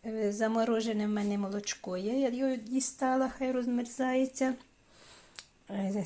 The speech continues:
значить, це каша. Потім перша страва, так?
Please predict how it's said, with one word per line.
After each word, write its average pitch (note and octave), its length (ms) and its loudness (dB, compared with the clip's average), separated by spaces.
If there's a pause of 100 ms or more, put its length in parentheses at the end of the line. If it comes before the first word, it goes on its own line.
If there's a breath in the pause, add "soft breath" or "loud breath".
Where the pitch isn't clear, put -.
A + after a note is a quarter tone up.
(140)
значить, G3+ 440 -4
це F3 340 0 (580 loud breath)
каша. G#3+ 680 4 (1040 loud breath)
Потім A#3 680 -2
перша F3+ 440 2
страва, E3 400 -2
так? - 320 -4